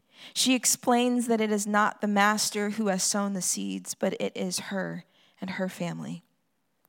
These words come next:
Black laborers who did that work. It was her family who collectively worked and guarded the field from the enemies.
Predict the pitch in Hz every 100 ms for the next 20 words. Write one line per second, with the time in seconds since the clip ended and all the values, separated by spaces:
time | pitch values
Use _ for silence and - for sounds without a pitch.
0 | _ _ - 220 214 214 196 185 160 165
1 | 170 180 - 190 175 165 180 175 - 156
2 | 151 - - _ _ _ _ _ _ _
3 | _ - - - 226 240 - - 233 220
4 | - 220 208 196 175 175 - 220 - 208
5 | 208 220 220 190 202 196 202 208 202 214
6 | 190 185 190 196 180 170 185 - 202 180
7 | 170 185 175 175 175 175 165 165 - -